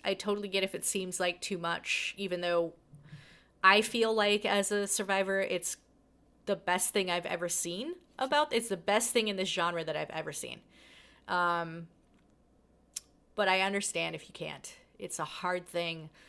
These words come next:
Uh, I just, I just love Coralie, and I love Matilda for bringing us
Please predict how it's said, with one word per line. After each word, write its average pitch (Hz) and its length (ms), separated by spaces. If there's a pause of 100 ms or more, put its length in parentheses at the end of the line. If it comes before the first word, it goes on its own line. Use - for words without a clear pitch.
(520)
Uh, 165 420
I 185 180
just, - 600
I 185 160
just - 520 (760)
love 233 880 (920)
Coralie, 202 500
and 185 160
I 175 120
love 190 320
Matilda 180 500
for 175 200
bringing 165 380
us - 420